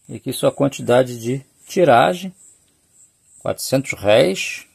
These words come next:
mil e novecentos, tiragem, cinquenta e cinco mil peças, gente. Moeda de baixíssima. É uma moeda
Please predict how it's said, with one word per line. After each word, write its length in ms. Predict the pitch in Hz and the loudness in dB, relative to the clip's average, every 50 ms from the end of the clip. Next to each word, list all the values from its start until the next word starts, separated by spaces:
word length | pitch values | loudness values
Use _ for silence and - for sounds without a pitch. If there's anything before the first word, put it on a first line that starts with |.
| _ _ _ - | _ _ _ -6
mil 140 | 120 139 147 | -4 0 0
e 20 | |
novecentos, 880 | 131 113 101 98 - - - 139 - 190 170 - - 170 - - - _ | 0 0 -2 -6 -8 -4 -2 -2 -2 -2 -4 -8 -12 -16 -16 -18 -18 _
tiragem, 540 | - - 165 139 135 147 160 156 151 160 156 _ _ _ _ _ | -4 -2 2 4 4 4 4 4 2 -4 -10 _ _ _ _ _
cinquenta 720 | - - - - 214 196 185 - _ - 214 254 262 254 262 | -12 -10 -8 -6 -6 -6 -8 -8 _ 0 0 0 0 0 -4
e 60 | 233 | -6
cinco 400 | - - - - 226 226 - - | -4 -4 -6 -6 -6 -6 -6 -4
mil 240 | 190 156 190 233 - _ _ - | -4 -4 -4 -4 -8 _ _ -2
peças, 360 | 147 165 175 - - - 92 | 0 0 0 -2 -6 -10 -12
gente. 320 | 92 98 - - - - _ _ _ _ _ _ _ _ _ _ - | -12 -14 -16 -16 -18 -20 _ _ _ _ _ _ _ _ _ _ -10
Moeda 260 | 110 113 131 135 139 | -8 -6 -4 -4 -4
de 80 | 127 | -4
baixíssima. 760 | 123 120 151 170 170 - - - - 156 160 156 - 180 151 151 - - - - _ _ _ _ _ _ _ _ _ _ _ _ _ - 156 135 _ _ _ _ _ _ _ _ _ _ _ _ _ _ _ _ _ _ _ _ _ _ _ _ _ _ _ _ _ _ _ - | -2 0 0 0 0 -2 -6 -6 -6 -4 -4 -4 -4 -6 -6 -6 -6 -8 -8 -10 _ _ _ _ _ _ _ _ _ _ _ _ _ -20 -20 -20 _ _ _ _ _ _ _ _ _ _ _ _ _ _ _ _ _ _ _ _ _ _ _ _ _ _ _ _ _ _ _ -14
É 140 | 147 143 156 | -10 -10 -8
uma 40 | 165 | -6
moeda 540 | 165 151 143 143 147 151 165 175 180 175 | 0 4 4 4 6 6 6 4 4 2